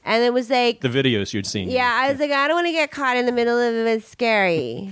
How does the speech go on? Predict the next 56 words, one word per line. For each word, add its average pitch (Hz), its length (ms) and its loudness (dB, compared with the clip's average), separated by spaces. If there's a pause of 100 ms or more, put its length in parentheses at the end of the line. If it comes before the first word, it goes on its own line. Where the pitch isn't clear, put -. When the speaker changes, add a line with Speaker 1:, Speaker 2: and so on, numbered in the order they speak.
Speaker 2:
<laughs> 208 80 -20
So - 440 0 (280)
I 143 180 2
went 170 200 2
out 127 220 4
and 110 120 -4
I 110 80 -2
saw 123 480 0
it 110 80 -4
Speaker 1:
He 220 80 -2
went 202 180 0
to 208 100 0
the 175 140 2
town. 147 400 -2
Speaker 2:
by 147 120 2
myself, 131 560 0
and, 117 340 -6
and, 120 440 -4
and 127 160 -4
I 143 100 0
just 135 140 0
remember 139 200 0
driving 120 320 0
down 120 140 -2
in 110 60 -4
the 110 80 -6
cab, 113 300 0
and 113 80 -6
I'd 110 120 -6
see, 120 360 -4
I 110 80 -6
saw 123 260 2
them. 110 340 -6
The, 120 100 -10
my 147 180 0
first - 320 -6
experience 110 400 -4
was 107 100 -8
seeing 120 260 0
them 110 140 0
on 107 160 -2
the 101 100 -4
road, 104 520 2
you 110 80 -4
know, 101 120 -2
in 98 80 -4
the 95 80 -4
headlights, 101 640 -4
like 101 160 -2
some 117 180 0
kind 98 200 -2
of 98 140 -4
Bigfoot 110 720 -4
crossing 107 360 -4
the 104 100 -2
road, 101 280 -6